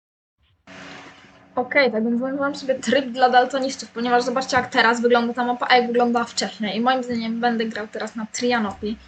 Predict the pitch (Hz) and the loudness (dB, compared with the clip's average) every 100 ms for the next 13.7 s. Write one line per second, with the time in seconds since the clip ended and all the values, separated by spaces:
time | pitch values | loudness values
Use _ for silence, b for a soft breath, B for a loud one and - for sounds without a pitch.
0 | b b _ 220 233 254 262 - _ 302 | b b _ 0 4 4 2 -4 _ -12
1 | - 311 294 285 - - 330 - 190 190 | -12 -6 -6 -6 -10 -2 -2 -4 -16 -18
2 | _ - 214 208 247 240 240 226 - 247 | _ -6 -6 -6 -10 -10 -12 -14 -12 -8
3 | 220 202 226 - B - - 208 226 226 | -6 -6 -8 -10 B -14 -6 -2 2 2
4 | 220 220 - 247 - _ _ _ _ _ | 2 -2 -4 -4 -4 _ _ _ _ _
5 | _ _ _ - 285 285 - 285 254 208 | _ _ _ -6 0 0 -2 -4 -2 -4
6 | 226 - 220 - 269 269 277 254 214 208 | -12 -12 -8 -2 2 6 6 6 2 0
7 | 233 254 240 240 - 247 233 226 247 254 | 0 0 -4 -6 -4 -2 -2 0 0 0
8 | 277 302 247 208 208 208 202 196 202 220 | -4 -4 -4 -2 -2 -2 -4 -6 -4 0
9 | 262 220 208 - 262 - 220 226 180 - | 0 0 0 2 2 2 0 0 0 0
10 | 285 277 254 254 220 208 202 285 262 220 | 0 2 0 -2 -8 -6 -2 0 2 2
11 | 196 202 - 311 B B B - 262 269 | -2 -4 -6 -6 B B B -2 0 4
12 | 254 254 269 254 - 233 240 226 214 214 | 2 2 -2 -8 -6 -2 0 0 0 0
13 | 214 220 220 214 208 240 240 | 0 -2 -2 -2 0 2 0